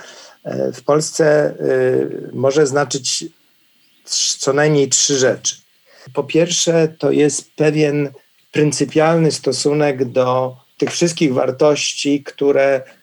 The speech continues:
e, mówiąc w dużym skrócie, próbuje zniszczyć tak zwana etyka seksualna Kościoła. <laughs> Czyli zdecydowane tak dla związków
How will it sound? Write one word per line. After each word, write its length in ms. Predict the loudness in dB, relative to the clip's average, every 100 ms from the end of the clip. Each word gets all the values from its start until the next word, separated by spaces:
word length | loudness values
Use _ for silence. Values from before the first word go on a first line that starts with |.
| _ _ -16
e, 180 | -12 -4
mówiąc 420 | 0 2 2 2
w 40 |
dużym 260 | 0 2 0
skrócie, 680 | -2 0 2 2 2 2 0 -8 _ _ _
próbuje 420 | 0 4 6 6
zniszczyć 720 | 4 2 2 2 0 0 -4 -6 -4
tak 160 | -2 0
zwana 600 | 0 0 2 2 0 -2
etyka 380 | -4 -2 0 0
seksualna 600 | 0 0 2 2 2 0
Kościoła. 580 | 0 -2 -2 -4 -4 -12 -10
<laughs> 40 |
Czyli 480 | -6 -2 0 0 -4 -14 -14 -10
zdecydowane 800 | -2 0 2 2 4 4 4 4
tak 300 | 2 2 2
dla 520 | 4 4 4 2 0 -4 -4
związków 640 | 0 4 4 2 2 2